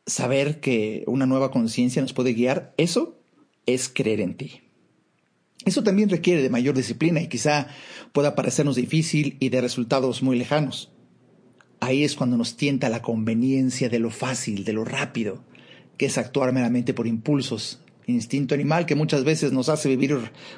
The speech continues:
un infierno. El deber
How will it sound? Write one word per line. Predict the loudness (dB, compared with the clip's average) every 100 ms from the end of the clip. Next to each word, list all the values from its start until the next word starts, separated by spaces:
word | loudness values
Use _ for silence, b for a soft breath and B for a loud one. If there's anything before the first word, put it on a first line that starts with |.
| B
un | 0 2
infierno. | 2 2 0 0 -4 -8 -20 -20 -20 -20 -20 -20 -20 -20 -20 B B B B B B B B
El | 4 4 4
deber | 2 4 4 4 2